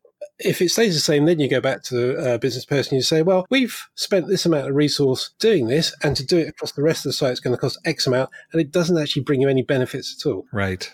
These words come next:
Speaker 2: Yeah. So I did very similar things to, uh, what you and Matt said, uh, initially, which is I said, Well, you know, json L D is the, uh, preferred modern format that Google is recommending that everybody use.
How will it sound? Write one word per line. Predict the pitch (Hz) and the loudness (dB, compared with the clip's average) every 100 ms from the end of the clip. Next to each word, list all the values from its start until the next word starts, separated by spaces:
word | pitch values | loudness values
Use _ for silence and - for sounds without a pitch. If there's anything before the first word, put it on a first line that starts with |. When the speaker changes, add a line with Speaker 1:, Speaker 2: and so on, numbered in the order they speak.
| _ | _
Speaker 2:
Yeah. | - 101 - - | 0 0 -2 -10
So | - 175 165 160 175 _ _ | -2 2 2 0 -2 _ _
I | 131 | 0
did | 120 139 139 - 135 | 2 0 0 -8 -4
very | 127 135 | 0 0
similar | 123 135 135 131 | 0 0 2 2
things | 110 123 120 113 - | 2 0 2 0 -4
to, | - 117 110 104 104 | -2 2 2 0 -2
uh, | 123 104 95 95 | 0 0 0 0
what | 107 110 107 104 - - | -2 0 0 -2 -10 -10
you | 127 117 117 | -6 -2 0
and | 110 | 2
Matt | 113 113 | 2 0
said, | 101 113 107 101 | 0 0 0 0
uh, | 101 101 | -2 0
initially, | 117 113 - 101 95 110 | 0 0 0 0 -2 -2
which | 117 110 101 | -2 -4 -2
is | 110 95 | -4 -2
I | 101 | -2
said, | 98 110 98 95 - | -2 -2 -2 -4 -12
Well, | 120 98 90 85 - - | -4 -2 -2 -6 -12 -8
you | |
know, | 127 - _ - | -6 -6 _ -8
json | 120 131 135 131 | 0 0 2 0
L | 127 117 | 2 2
D | 123 120 110 | 2 2 2
is | 110 107 - | 2 0 -2
the, | 107 101 98 98 - | 0 0 0 -4 -6
uh, | - 107 | -2 -2
preferred | 95 - - 120 117 113 113 - _ - | -2 -6 -2 0 2 0 -4 -14 _ -2
modern | 110 110 117 | 0 2 0
format | 107 117 110 107 104 - | 0 0 0 2 0 -2
that | 107 95 | -4 -4
Google | - 107 113 107 | -2 0 0 0
is | 101 | -2
recommending | 101 107 117 110 117 110 107 131 - _ | -2 -2 0 0 2 0 0 -4 -10 _
that | - | -4
everybody | 92 110 113 131 | -2 -2 0 0
use. | 127 131 104 131 - | 0 0 0 -2 -6